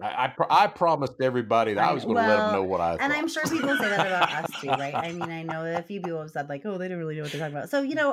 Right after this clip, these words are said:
Speaker 2: obviously take everything with a grain of salt.
Speaker 1: Right.
Speaker 2: But I would say seven hundred million records, over, it's almost eight hundred million records, honestly, is not something to just, like, dismiss easily, in my opinion, especially when data doesn't change that quickly,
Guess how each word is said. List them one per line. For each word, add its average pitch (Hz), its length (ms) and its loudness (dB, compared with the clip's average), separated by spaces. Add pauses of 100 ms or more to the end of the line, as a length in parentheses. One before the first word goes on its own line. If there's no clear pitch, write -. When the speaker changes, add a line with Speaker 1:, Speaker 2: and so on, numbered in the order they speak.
Speaker 2:
obviously 262 420 -4
take 226 180 -6
everything 202 300 -4
with 180 100 -8
a 165 40 -10
grain 160 220 -8
of 165 60 -10
salt. 170 440 -6
Speaker 1:
Right. 101 220 2 (160)
Speaker 2:
But 262 440 0
I 196 140 -2
would 196 180 -8
say 185 520 -2 (340)
seven 349 200 -6
hundred 277 240 0
million 220 320 -4
records, 175 560 -6 (160)
over, 262 340 -2
it's 226 180 -4
almost 247 320 -4
eight 180 140 -8
hundred 170 240 -8
million 160 220 -10
records, 170 320 -10
honestly, 165 480 -8
is 208 120 -8
not 240 680 -4
something 175 420 -10
to 165 80 -12
just, 160 300 -14
like, 151 160 -16
dismiss 151 520 -14
easily, 147 460 -12
in 165 100 -10
my 143 180 -8
opinion, 139 440 -10
especially 180 460 -2
when 202 160 -2
data 160 200 0
doesn't 151 320 -6
change 143 340 -8
that 127 200 -4
quickly, 151 540 -6